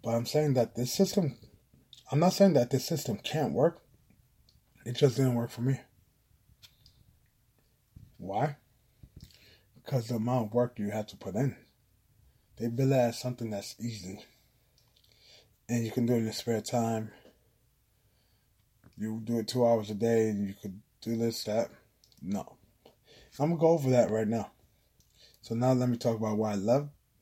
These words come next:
and hate it through my journey. See, I got you there, 'cause I'm not gonna tell you why I love first.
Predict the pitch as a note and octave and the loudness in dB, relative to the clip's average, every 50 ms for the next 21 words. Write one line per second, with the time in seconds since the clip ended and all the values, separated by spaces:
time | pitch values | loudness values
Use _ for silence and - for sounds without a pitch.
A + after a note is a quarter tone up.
0 | - - - - - _ _ _ - B2+ D3+ D3+ C3+ - B2+ A#2 A2 G#2+ G#2 F#2 | -20 -20 -20 -20 -20 _ _ _ -4 -2 0 0 0 0 0 -2 0 0 -2 -4
1 | - _ _ _ - C3 A#2 G#2 G2+ G2 G2+ G#2+ G2 F#2 F2+ - _ _ _ _ | -6 _ _ _ -4 -4 -4 -2 -4 -4 -6 -6 -8 -8 -14 -18 _ _ _ _
2 | _ _ _ _ _ _ _ - _ _ _ _ _ _ _ _ - - C3+ C3 | _ _ _ _ _ _ _ -20 _ _ _ _ _ _ _ _ -10 -4 -2 -2
3 | B2 A#2 C#3+ D#3 D3 - A#2 G2+ F#2+ F#2+ - - G2+ A2+ B2+ C#3+ D#3+ E3+ F3 D#3 | 2 4 4 4 4 2 -2 -6 -6 -6 -6 -6 -4 -2 0 0 2 2 2 0
4 | C#3 - E3+ D3+ B2+ B2+ B2+ B2+ A2 A#2+ A#2 - - - C#3 - - - - - | 2 0 0 2 2 4 4 4 4 2 0 0 0 -2 -2 -2 -2 -8 -12 -14